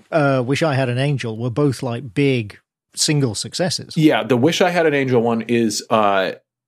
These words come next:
Speaker 2: definitely one that I had heard before. Nemo, I don't think was, or at least it didn't immediately click with me that it was one that I had
Speaker 1: Okay.
Speaker 2: heard before, but I think we've talked about this before, and we'll get into it more when we talk about the album, but, um,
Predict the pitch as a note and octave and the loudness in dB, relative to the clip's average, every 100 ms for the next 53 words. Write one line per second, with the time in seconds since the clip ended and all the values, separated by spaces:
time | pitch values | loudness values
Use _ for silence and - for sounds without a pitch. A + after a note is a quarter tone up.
0 | _ _ _ _ _ _ A2+ B2+ A#2+ B2+ | _ _ _ _ _ _ 2 2 2 0
1 | A2 G#2+ G#2+ G#2 G2 G2 G2 G#2 F#2 - | 0 0 0 0 2 2 0 -4 -4 0
2 | G#2 F#2+ A#2+ D#3 A#3 G3+ A#2 A#2+ B2+ B2+ | 0 2 2 2 2 0 0 0 2 0
3 | B2+ A2+ F#2+ F#2+ G#2 C#3+ A2 F#2+ A2 - | 0 -4 0 0 2 2 0 2 -2 -2
4 | G#2 G#2 G2+ G2 G#2+ G2+ G2+ G2+ F#2+ - | -2 0 -2 -4 -4 -2 0 0 -2 -2
5 | G2 - G#2+ A2 G2+ F#2+ F#2+ F#2 G2+ F#2+ | -4 -2 -4 -2 0 0 -2 -2 -4 -2
6 | F2 A#2+ A#3 G3+ C3 A2 B2+ B2 A#2+ A2+ | 0 0 0 -2 -2 -2 0 0 2 2
7 | G2 - _ _ _ C3 B2 A#3 A#3 C3 | 2 -4 _ _ _ -4 2 2 2 0
8 | - A2 - G#2 F#2+ F#2+ - - G2+ G2 | 0 0 2 -2 -2 -4 -6 0 0 2
9 | G2+ F#2+ G2+ F#2 F2 F2 F#2 F2+ F2+ F2+ | 0 0 -2 -2 -2 -4 -4 -4 -4 -6
10 | F#2 E2+ E2 E2+ F2+ F2+ F2 E2 F2+ F2 | -6 -6 -4 0 0 0 -4 -2 0 0
11 | E2+ E2 D#2+ - | -2 -4 -8 -12